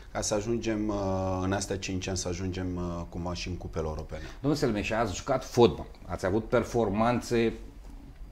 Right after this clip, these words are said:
Speaker 2: sunt convins că toți iubi-, iubitorii de fotbal știu. Cât timp este nevoie să formezi o echipă în campionatul nostru, ca să poți să zici, „Păi, fără doar și poate ajungem în cupele europene cu ea”?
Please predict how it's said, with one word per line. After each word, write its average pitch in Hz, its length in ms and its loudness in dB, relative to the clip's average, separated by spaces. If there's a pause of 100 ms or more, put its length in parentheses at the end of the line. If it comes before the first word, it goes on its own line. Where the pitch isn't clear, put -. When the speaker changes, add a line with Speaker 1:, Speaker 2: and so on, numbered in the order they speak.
(160)
Speaker 2:
sunt 120 180 2
convins 120 360 8
că 113 120 2
toți 117 240 2
iubi-, 95 220 -2 (100)
iubitorii 104 360 6
de 101 60 6
fotbal 104 320 4
știu. 107 240 4 (460)
Cât - 220 8 (180)
timp 113 640 10 (640)
este 120 500 6
nevoie 113 440 8
să 117 180 6
formezi 123 800 8
o 127 140 10
echipă 113 720 8 (1200)
în 240 420 8 (100)
campionatul 208 640 10
nostru, 117 480 10 (160)
ca 165 140 10
să 170 140 6
poți 202 200 8
să 175 60 4
zici, 175 200 6
„Păi, 147 240 4 (340)
fără 139 360 6
doar 120 220 8
și - 120 -2
poate 123 240 4
ajungem 98 360 2
în 95 80 0
cupele 90 240 2
europene 87 340 0
cu 85 100 -6
ea”? 80 100 -4